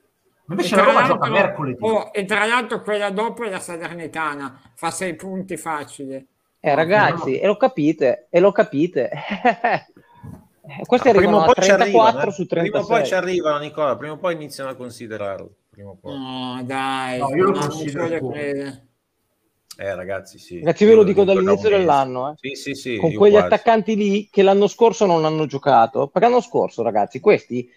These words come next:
Speaker 3: si sono suicidati, hanno lasciato il posto alla Juve in Champions League e hanno giocato tutto l'anno senza gli attaccanti, perché Mertens non è esistito, Osimhen non è esistito,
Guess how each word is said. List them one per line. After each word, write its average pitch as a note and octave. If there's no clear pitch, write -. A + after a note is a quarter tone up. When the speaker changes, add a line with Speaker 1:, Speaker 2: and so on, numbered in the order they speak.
Speaker 3:
si -
sono F3+
suicidati, F#3
hanno B2
lasciato B2+
il B2
posto D3
alla A#2+
Juve G#2
in C3
Champions B2+
League A2
e A3+
hanno C4
giocato A3+
tutto C4+
l'anno D4+
senza F3+
gli -
attaccanti, G#2
perché A#2+
Mertens E3
non F3+
è F3
esistito, E3+
Osimhen C#3
non G3
è -
esistito, F3+